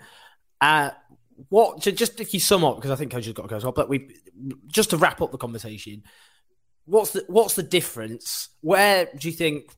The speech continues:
those of us who want a change should be focusing our energies? Uh, yeah, so do you wanna start with that, Matthew, in terms of decriminalisation, legalisation, and, and where,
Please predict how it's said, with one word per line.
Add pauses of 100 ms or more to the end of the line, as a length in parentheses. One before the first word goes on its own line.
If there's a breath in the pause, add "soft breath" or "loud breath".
(140)
those
of
us
who
want
a
change (120)
should
be
focusing
our (100)
energies? (540 soft breath)
Uh,
yeah, (100)
so
do
you
wanna
start
with
that,
Matthew,
in
terms
of (160)
decriminalisation,
legalisation,
and,
and
where,